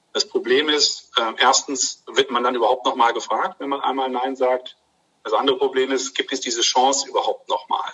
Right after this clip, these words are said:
Ja, also da wäre meine Empfehlung oder was mir geholfen hat, ähm, zu sagen, okay, wenn man sich's zutraut oder auch wenn's ein bisschen widrig ist, in dem Moment einfach sagen, ich mach das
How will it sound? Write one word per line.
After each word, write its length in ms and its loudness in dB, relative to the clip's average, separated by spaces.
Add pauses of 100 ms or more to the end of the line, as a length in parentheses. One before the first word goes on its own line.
(120)
Ja, 140 0
also 340 -4 (340)
da 240 2
wäre 460 2 (260)
meine 500 0 (220)
Empfehlung 680 2
oder 160 2
was 120 0
mir 160 -2
geholfen 520 4
hat, 300 0 (180)
ähm, 120 -4
zu 120 -4
sagen, 280 2
okay, 440 2 (280)
wenn 120 0
man 100 0
sich's 260 -6
zutraut 600 4
oder 160 2
auch 140 0
wenn's 180 -4
ein 60 -10
bisschen 280 -4
widrig 440 -2
ist, 160 -2
in 80 -2
dem 120 -2
Moment 360 0
einfach 240 2
sagen, 260 0
ich 140 -4
mach 220 4
das 360 -4